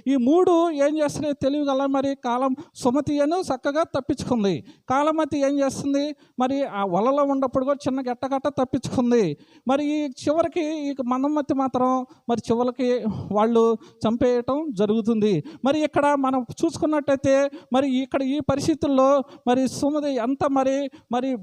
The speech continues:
జ-, జనములు చెడ్డవి. అపొస్తలుడైన పౌలు ఏమంటాడు,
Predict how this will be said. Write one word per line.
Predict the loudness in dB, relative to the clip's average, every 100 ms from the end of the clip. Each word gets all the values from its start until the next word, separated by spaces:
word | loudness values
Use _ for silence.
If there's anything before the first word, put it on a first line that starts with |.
| -8
జ-, | -2 -2 0
జనములు | 0 2 2 4 4 2
చెడ్డవి. | -2 -4 0 0 0 0
అపొస్తలుడైన | 0 0 0 0 0
పౌలు | 0 2 2 2
ఏమంటాడు, | 0 0 0 0 2 4 2